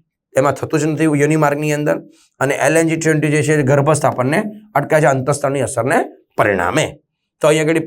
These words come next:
પી ની સાથે આવી શકે છે ત્રણ નંબર. તો પી સાથે ત્રણ નંબર અહીંયા આપેલા છે, અહીંયા આપ્યા છે. ક્યુ સાથે નંબર વન છે, અહીંયા નંબર વન છે ને અહીંયા ચાર છે, એટલે જવાબ તમારો સી કન્ફર્મ થઈ ગયો કહેવાય.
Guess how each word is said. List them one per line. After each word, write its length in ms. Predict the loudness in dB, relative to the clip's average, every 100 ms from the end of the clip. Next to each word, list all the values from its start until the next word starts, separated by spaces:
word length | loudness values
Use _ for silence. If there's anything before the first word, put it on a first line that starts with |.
| -4
પી 140 | 0
ની 100 | 0
સાથે 220 | 0 0
આવી 120 | 0 0
શકે 200 | 0 0
છે 80 |
ત્રણ 260 | 0 0 0
નંબર. 300 | -2 -2 -4 -6 -18 _ _ -6
તો 80 | -2
પી 200 | 2 4
સાથે 200 | 4 2
ત્રણ 220 | 0 0
નંબર 200 | 2 2
અહીંયા 240 | 2 2
આપેલા 260 | 0 0 0
છે, 260 | 2 0 0
અહીંયા 340 | -2 -4 -4
આપ્યા 220 | -6 -8
છે. 220 | -10 -18 -20 _ _ _ _
ક્યુ 180 | 0 2
સાથે 280 | 4 2 2
નંબર 540 | 2 4 4 4 -2 0
વન 280 | 2 2
છે, 160 | 0 -4
અહીંયા 680 | -6 -10 _ _ -8 0 2
નંબર 220 | 2 2
વન 220 | 2 0
છે 20 |
ને 60 | 0
અહીંયા 220 | 0 -2
ચાર 280 | 0 0 0
છે, 140 | -4
એટલે 140 | -6 -2
જવાબ 240 | 0 2
તમારો 240 | 0 -2 -2
સી 220 | -4 -4
કન્ફર્મ 420 | -2 -4 -4 -8
થઈ 140 | -8
ગયો 180 | -8 -10
કહેવાય. 200 | -12 -16